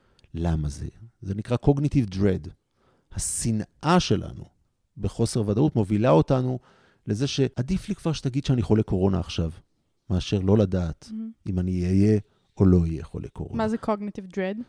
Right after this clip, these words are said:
Speaker 1: חוסר ודאות, שנאת
Speaker 2: Mm-hmm.
Speaker 1: הסיכון, שנאת ה-, ה-, החוויה שאני לא יודע.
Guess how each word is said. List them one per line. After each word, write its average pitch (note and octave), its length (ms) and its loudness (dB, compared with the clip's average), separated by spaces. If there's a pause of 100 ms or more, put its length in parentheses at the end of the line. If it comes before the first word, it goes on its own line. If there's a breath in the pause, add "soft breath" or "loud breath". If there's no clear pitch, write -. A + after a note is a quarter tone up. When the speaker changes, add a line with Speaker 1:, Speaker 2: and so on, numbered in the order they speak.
(120)
Speaker 1:
חוסר F3+ 320 2
ודאות, F3+ 300 -2 (100)
שנאת D3 300 -2
Speaker 2:
Mm-hmm. - 20 -6
Speaker 1:
הסיכון, A#2 420 -6
שנאת A#2+ 420 -4
ה-, C#3 100 2 (560 soft breath)
ה-, G#2+ 380 -2
החוויה A2+ 500 4
שאני G#2+ 300 0
לא G#2 280 6
יודע. F#2+ 460 2